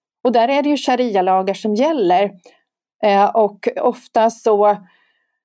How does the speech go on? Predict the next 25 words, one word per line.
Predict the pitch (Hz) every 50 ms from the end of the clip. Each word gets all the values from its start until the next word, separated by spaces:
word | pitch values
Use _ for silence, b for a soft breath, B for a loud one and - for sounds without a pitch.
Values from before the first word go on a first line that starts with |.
| _ _ _ _ _
så, | - - 262 240 -
så | 240 - - 262 254
ser | 247 - - 262 254 269 269
vi | 220 240
ju | 226 208 208 -
i | 220 214
de | 196 208 196 190
rapporterna | 196 214 - - 214 185 - - _ - 202 196 196 196
som | 190 - - 202 185
skrivs, | - - - 175 180 185 196 202 202 196 - - -
eh, | - 208 190 185 185 190 185 -
när | 208 202 196 190 190
det | 202
handlar | 185 214 214 196 180 208 247 247
om, | 214 196 196 196
om | - 214 196 180 185 180
kränkningar | 180 220 208 185 175 180 - 190 185 180
av | 190 196
mänskliga | 196 185 180 - - 202 185 185
rättigheter, | 190 185 185 180 196 180 175 180 180 180 175 196 180
att | - 208 180 180 - _
det | - 202 208
är | 240
ju | 262 254
tortyr | 269 - 220 208 - - 247 254 285 320 320